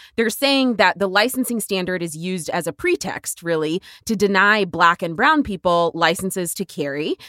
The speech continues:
and that police use the possibility of unlicensed gun possession as pretext to harass Black and brown people on the street, right? So it's a unique framing,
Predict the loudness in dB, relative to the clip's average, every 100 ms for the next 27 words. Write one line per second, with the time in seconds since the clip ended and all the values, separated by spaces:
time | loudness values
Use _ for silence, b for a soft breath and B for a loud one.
0 | B B 2 2 2 2 2 2 0 0
1 | 0 -2 -2 -4 -4 -4 0 0 2 2
2 | 2 2 0 0 0 0 0 2 2 0
3 | -4 -6 -4 -2 0 -2 -4 -4 -4 -8
4 | B B B -2 -2 -2 -2 0 -2 -4
5 | -4 -2 0 2 4 4 0 2 2 2
6 | 0 2 2 0 -2 0 2 2 2 -2
7 | -6 -8 -12 -8 -2 -2 -2 _ B B
8 | B 4 6 4 0 -2 0 0 0 0
9 | -2 0 0